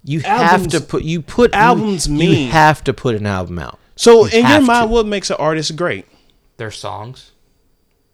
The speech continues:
Speaker 3: Doesn't matter if it's an album or not.
Speaker 1: Boom.
Speaker 3: An album is just a collection of songs.
Speaker 2: You're an idiot.
Speaker 1: Let's drill down and let's see, what are you talking about in those songs?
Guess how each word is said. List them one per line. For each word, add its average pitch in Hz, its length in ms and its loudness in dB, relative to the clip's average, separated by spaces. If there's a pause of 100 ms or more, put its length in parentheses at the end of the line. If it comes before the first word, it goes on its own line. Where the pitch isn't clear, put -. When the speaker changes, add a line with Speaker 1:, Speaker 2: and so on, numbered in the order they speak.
(680)
Speaker 3:
Doesn't 135 240 -10
matter 139 200 -4
if 131 80 -6
it's 123 120 -12
an 123 80 -14
album 120 320 -8
or 110 80 -12
not. 117 320 -8 (640)
Speaker 1:
Boom. 104 200 -4
Speaker 3:
An 90 80 -8
album 175 320 0
is 151 60 -8
just 143 120 -12
a - 40 -20
collection 139 460 -12
of 104 80 -14
songs. - 600 -12 (1900)
Speaker 2:
You're 101 180 -10
an 98 100 -12
idiot. 92 140 -12
Speaker 1:
Let's 147 200 0
drill 135 440 0
down 139 360 2
and 107 200 -8
let's 131 200 -4
see, 139 320 -4
what 117 320 -4
are 202 60 -2
you 185 160 -8
talking 131 480 -6
about 98 320 -6
in 90 120 -12
those 92 200 -8
songs? - 540 -14